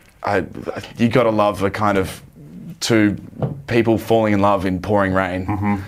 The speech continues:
Speaker 2: Absolutely.
Speaker 1: You
Speaker 2: That's
Speaker 1: know,
Speaker 2: the water obsession right
Speaker 1: it's the
Speaker 2: there.
Speaker 1: water obsession there when
Speaker 2: Yeah.
Speaker 1: they go and they have that drink and then it starts belting down with rain and,
Speaker 2: Mm-hmm.
Speaker 1: oh, it's amazing. And then there's another bit where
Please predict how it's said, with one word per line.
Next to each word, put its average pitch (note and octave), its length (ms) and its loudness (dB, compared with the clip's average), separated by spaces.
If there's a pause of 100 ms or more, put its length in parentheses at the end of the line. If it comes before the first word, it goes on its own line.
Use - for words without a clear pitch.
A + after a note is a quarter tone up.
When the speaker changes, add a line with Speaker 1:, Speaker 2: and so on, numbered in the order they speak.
(160)
Speaker 2:
Absolutely. A2+ 560 2
Speaker 1:
You B2+ 40 4
Speaker 2:
That's A#2 240 2
Speaker 1:
know, A2 80 4
Speaker 2:
the G#2+ 60 2
water G#2+ 200 2
obsession F#2+ 440 -4
right F#2 60 0
Speaker 1:
it's F2 80 0
the B2+ 80 4
Speaker 2:
there. B2+ 120 4
Speaker 1:
water B2+ 160 2
obsession A#2+ 420 0
there B2 200 6
when G#2+ 120 6
Speaker 2:
Yeah. A#2+ 100 2
Speaker 1:
they A#2 60 -2
go B2 180 4
and B2 100 0
they A#2 60 0
have A#2 220 2
that A2 160 2
drink A2+ 300 0
and A2 120 2
then G#2+ 100 2
it G#2 100 2
starts - 320 0 (100)
belting A2+ 360 2
down A2 240 2
with G#2 140 -2
rain G#2 440 0
and, F#2 160 0
Speaker 2:
Mm-hmm. G#2 180 -2 (340)
Speaker 1:
oh, G#2 160 4
it's - 140 -2
amazing. G2+ 460 0
And G#2 80 2
then A2+ 100 2
there's G#2 140 0
another G#2 220 2
bit G2 200 0
where F2+ 300 0